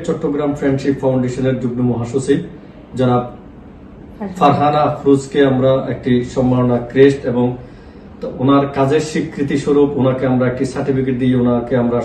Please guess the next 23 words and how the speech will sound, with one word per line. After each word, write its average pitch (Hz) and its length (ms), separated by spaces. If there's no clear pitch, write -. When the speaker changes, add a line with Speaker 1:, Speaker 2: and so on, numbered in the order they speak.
Speaker 1:
সম্মানিত 120 340
করেছি। 123 260
উনি 147 120
যে 165 80
অসহায় 156 360
মানুষদের 143 400
জন্য 139 140
কাজ 123 180
করে 135 200
যাচ্ছে, 131 300
অবহেলিত, 139 460
নির্যাতিত 123 400
মানুষের 123 340
পাশে 131 180
সবসময় 127 420
দাঁড়িয়ে 120 360
কাজ 110 180
করতেছে, - 380
ওনার 143 300
এই 139 60
কাজের 139 300
স্বীকৃতির 175 520
জন্য 120 180